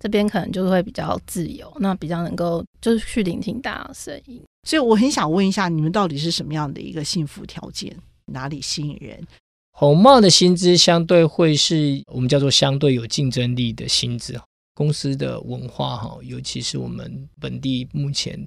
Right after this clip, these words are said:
Speaker 3: 的工作环境是非常非常友善的哦。那另外一个是开源，其实崇尚的是自由，会参加红帽的人员有一部分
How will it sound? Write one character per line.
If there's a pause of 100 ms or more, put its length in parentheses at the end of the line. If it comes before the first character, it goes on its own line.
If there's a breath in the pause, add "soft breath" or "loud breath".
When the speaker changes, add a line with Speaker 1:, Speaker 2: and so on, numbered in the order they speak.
Speaker 3:
的
工
作
环
境
是
非
常
非
常
友
善
的
哦。 (400)
那
另
外
一
个
是 (260)
开
源，
其
实
崇
尚
的
是
自
由， (420 soft breath)
会
参
加
红
帽
的
人
员
有
一
部
分